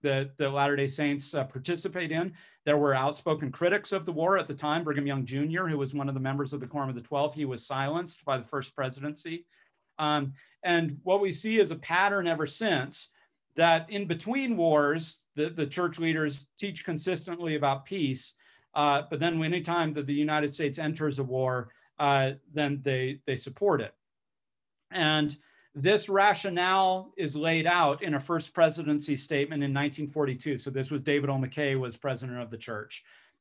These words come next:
And it's a long statement. It's a, it's, it's actually a very thoughtful statement. Um, but this is the essence of what President McKay in the First Presidency said during the middle of World War, War, World War Two.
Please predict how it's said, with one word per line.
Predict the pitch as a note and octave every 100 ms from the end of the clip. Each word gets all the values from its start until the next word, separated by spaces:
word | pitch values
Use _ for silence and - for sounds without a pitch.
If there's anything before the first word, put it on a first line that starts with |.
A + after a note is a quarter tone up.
| _
And | D3+ D3 D3+ D3 - -
it's | D#3+ D#3
a |
long | C3+ E3 F#3+ G3
statement. | - - D#3+ D#3+ D#3+ E3 -
It's | E3+ C#3 D3+
a, | C#3+ -
it's, | D#3+ C#3 -
it's | D3 D#3
actually | D#3+ D#3 D3+
a |
very | A#2 C#3 E3+ F3 D#3+ C3+
thoughtful | F3 E3 - - C#3+ A#2+
statement. | - B2+ A#2 A#2 A#2+ - - _ _ _ -
Um, | D3+ D3
but | C#3
this | G3+ G#3
is | G#3
the | - E3+
essence | E3 C3+ C3 G2 - - - _ _ -
of | C#3
what | C#3 D3
President | D3 D#3 D3+ C#3+
McKay | C#3 D3 C#3+
in | C3+
the |
First | B2+ D#3 C#3 -
Presidency | C#3 C#3 C3 D3
said | C3+ C3+ C3
during | D3+ C#3
the |
middle | C3+ C#3
of | C3 A#2+
World | C3 A#2+
War, | A#2 A#2 A2+ -
War, | C#3 C3+ C#3
World | D#3+ D3+ C#3
War | C3 A2+
Two. | - A2+